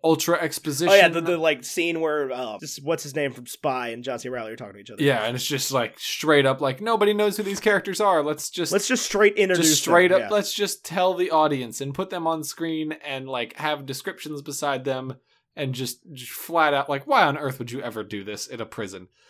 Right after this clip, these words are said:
Speaker 1: But yeah, it was
Speaker 2: Yeah.
Speaker 1: good. Um, I even paused each one of them, was trying to find, like, if there was interesting stuff in the comments about
Speaker 2: Nope.
Speaker 1: them. Uh,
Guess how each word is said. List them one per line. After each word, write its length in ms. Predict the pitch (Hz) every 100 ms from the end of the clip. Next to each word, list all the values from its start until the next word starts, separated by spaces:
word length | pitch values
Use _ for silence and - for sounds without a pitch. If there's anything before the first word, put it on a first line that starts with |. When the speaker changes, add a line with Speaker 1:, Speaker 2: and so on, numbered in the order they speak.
| _ _
Speaker 1:
But 160 | 170
yeah, 220 | 220 214 185
it 40 |
was 80 | 202
Speaker 2:
Yeah. 60 | 120
Speaker 1:
good. 160 | 117 - _ _ _
Um, 560 | 151 139 123 107 90 _ _
I 140 | 156 180
even 180 | 170
paused 400 | 139 156 156 147
each 160 | 147 139
one 120 | 147
of 60 | 143
them, 140 | 151
was 80 | 131
trying 220 | 147 135
to 20 | 131
find, 260 | 139 131 123
like, 140 | 110
if 40 | 123
there 100 | 127
was 100 | 131
interesting 440 | 127 135 123 127
stuff 360 | 120 131 123 -
in 180 | 131 117
the 280 | 113 107 104
comments 320 | - 139 135
about 240 | 135 135 131
Speaker 2:
Nope. 100 | 139
Speaker 1:
them. 180 | 143
Uh, 40 | 139